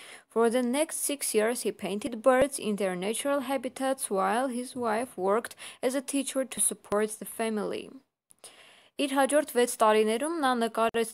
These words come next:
թռչուններին իրենց բնական կացարաններում կամ բնակավայրերում, այն ժամանակ, երբ նրա կինը աշխատում էր որպես ուսուցչուհի, աջակցելու համար ընտանիքին։ His Birds of America, which included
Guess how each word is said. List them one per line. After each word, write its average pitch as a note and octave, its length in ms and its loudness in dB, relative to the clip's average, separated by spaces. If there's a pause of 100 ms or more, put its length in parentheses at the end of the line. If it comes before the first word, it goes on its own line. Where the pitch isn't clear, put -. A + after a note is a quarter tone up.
թռչուններին G#3+ 760 -2
իրենց A3 360 -4
բնական A3 560 0
կացարաններում F#3+ 840 -2 (100)
կամ A3 220 0
բնակավայրերում, F#3+ 960 0 (380)
այն A3+ 200 2
ժամանակ, F#3+ 640 -4
երբ D4+ 280 6 (120)
նրա G#3 160 2 (160)
կինը A3 240 2 (120)
աշխատում G#3+ 600 -2
էր F#3 160 -4
որպես G3+ 440 0 (320)
ուսուցչուհի, G#3 720 -2 (460)
աջակցելու A3 640 0
համար G#3 320 -2
ընտանիքին։ F#3 680 -6 (520)
His A3 240 -2
Birds C#4 400 2
of D#4+ 160 0
America, A3+ 760 -2
which G3 360 -6
included G3+ 640 -4